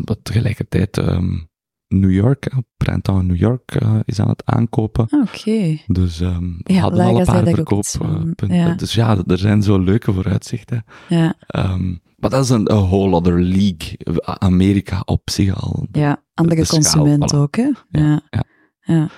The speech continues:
Speaker 2: oké. Ja, succes met, eh, zowel Amerika als, eh, <laughs>
Speaker 1: Ja, leuk, hè.
Speaker 2: als Spanje. Ja,
Speaker 1: Spannend.
Speaker 2: super, eh, super interessant. Ehm,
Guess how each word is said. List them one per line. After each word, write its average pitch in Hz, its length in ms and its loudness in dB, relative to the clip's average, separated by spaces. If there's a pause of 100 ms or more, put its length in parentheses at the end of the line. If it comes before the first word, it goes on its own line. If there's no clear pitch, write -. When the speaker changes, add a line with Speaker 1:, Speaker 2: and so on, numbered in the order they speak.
(120)
Speaker 2:
oké. 165 600 -6
Ja, 202 180 -4
succes - 640 -2
met, 175 280 0
eh, 165 340 -2 (160)
zowel 170 500 2
Amerika 170 540 0
als, 170 340 -2
eh, 185 80 -2
<laughs> - 600 -4
Speaker 1:
Ja, 104 160 4 (100)
leuk, 87 300 0
hè. - 60 -2
Speaker 2:
als 185 220 0
Spanje. 208 460 0 (120)
Ja, 202 220 4
Speaker 1:
Spannend. 143 380 0
Speaker 2:
super, 196 340 0
eh, - 80 0
super - 400 -2
interessant. 190 720 -2 (480)
Ehm, 175 960 4